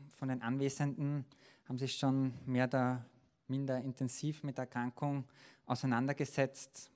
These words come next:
kennen auch die Basics. Deshalb, äh, werde ich da jetzt nicht, äh, groß im Detail auf die Diagnosekriterien eingehen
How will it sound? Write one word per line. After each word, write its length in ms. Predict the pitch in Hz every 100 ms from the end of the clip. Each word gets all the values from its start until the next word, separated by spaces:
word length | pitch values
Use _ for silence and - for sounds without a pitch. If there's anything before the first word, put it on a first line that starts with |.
| -
kennen 260 | 127 123
auch 120 | 127
die 100 | -
Basics. 720 | 127 127 135 - 143 143 - - - - - -
Deshalb, 360 | - 123 120 -
äh, 40 |
werde 600 | 127 120 120 120 117 131 123
ich 100 | 120
da 80 |
jetzt 180 | 127 -
nicht, 320 | 135 131 -
äh, 320 | - 131 120 123 -
groß 260 | - 127
im 80 | 135
Detail 460 | 123 120 113 113 123
auf 120 | 113
die 120 | -
Diagnosekriterien 1080 | 123 120 123 127 147 - 139 127 127 131 123
eingehen 480 | 117 127 127 127